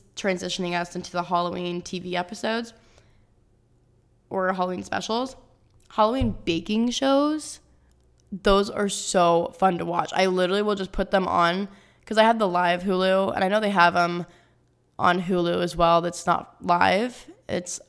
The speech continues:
uploaded that you can stream. But, uh, they usually have 'em playing on, like, the cooking channel or whatever those channels are called. Um, the Great Halloween Bake Off or Halloween Baking Championships or whatever. I just think it's so fun. There is something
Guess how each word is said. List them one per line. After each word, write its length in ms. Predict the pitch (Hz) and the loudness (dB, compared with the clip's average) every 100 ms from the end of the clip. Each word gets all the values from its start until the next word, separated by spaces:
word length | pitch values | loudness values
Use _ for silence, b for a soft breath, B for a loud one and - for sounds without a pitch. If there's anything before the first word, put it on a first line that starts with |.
| _ - | _ -6
uploaded 340 | - - 185 185 | -4 0 0 0
that 60 | |
you 60 | 180 | -4
can 120 | 185 | -4
stream. 520 | 180 - 175 180 233 220 B B | -6 -2 -2 -2 -4 -8 B B
But, 100 | - | 4
uh, 120 | 208 - | 6 6
they 120 | 202 | 2
usually 260 | 220 226 214 | 2 -2 0
have 180 | 190 | 2
'em 320 | 180 175 170 - _ _ - - | 4 2 -2 -8 _ _ -18 -12
playing 380 | - 196 180 175 | -2 0 2 0
on, 560 | 85 175 175 175 180 170 _ - | 0 0 0 -2 -8 -10 _ -16
like, 120 | - 104 - - _ | -14 -14 -18 -20 _
the 80 | - | -14
cooking 460 | - - 185 185 - | -12 -8 -6 -8 -12
channel 460 | - 202 214 214 220 | -12 -8 -4 -4 -4
or 160 | 190 226 - | -6 -10 -14
whatever 320 | - 185 185 | -10 -8 -8
those 160 | 185 185 | -10 -8
channels 240 | 180 180 | -8 -8
are 40 | |
called. 220 | 185 196 190 B B B B - | -6 -8 -8 B B B B -2
Um, 540 | 208 196 180 180 - 185 _ - | 2 4 2 -2 -10 -14 _ -10
the 120 | 202 | -6
Great 360 | 190 185 190 190 | -4 0 2 4
Halloween 420 | 196 190 185 180 | 4 4 4 -2
Bake 260 | 180 180 | -4 -2
Off 480 | 185 175 180 180 180 | 4 6 6 4 0
or 160 | 185 175 | -2 -2
Halloween 560 | - 185 180 180 175 175 | 0 0 0 0 -4 -6
Baking 380 | 196 - 180 175 | -6 -4 -2 -2
Championships 760 | - 180 180 180 - 175 180 | -2 -2 -2 -4 -2 -2 -2
or 60 | 185 | -4
whatever. 400 | 180 180 180 175 | -2 -2 -2 -2
I 140 | - | -4
just 160 | 190 208 | -4 -2
think 120 | 208 | -4
it's 140 | - - | -2 -2
so 300 | - 180 180 | 4 4 4
fun. 520 | - 170 170 185 214 B B B | 2 2 2 -2 -4 B B B
There 140 | 208 | 2
is 200 | 214 220 | 2 2
something 640 | - 202 - 247 269 285 | -2 -2 -4 -4 -2 -2